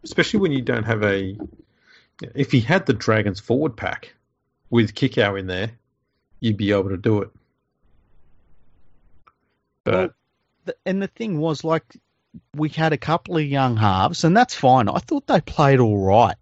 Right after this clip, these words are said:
Speaker 1: No, they were
Speaker 2: Like,
Speaker 1: pretty solid.
Speaker 2: Yeah, uh, like, I, look, Mansour was fantastic. To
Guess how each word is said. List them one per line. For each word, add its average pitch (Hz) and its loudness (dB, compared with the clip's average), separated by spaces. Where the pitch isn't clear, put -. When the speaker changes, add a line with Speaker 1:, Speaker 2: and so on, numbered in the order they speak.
Speaker 1:
No, 196 0
they 208 0
were 214 6
Speaker 2:
Like, 147 0
Speaker 1:
pretty 135 0
solid. 98 2
Speaker 2:
Yeah, 185 2
uh, 175 4
like, 226 0
I, 226 0
look, 185 2
Mansour 160 2
was 131 -2
fantastic. - -4
To 196 2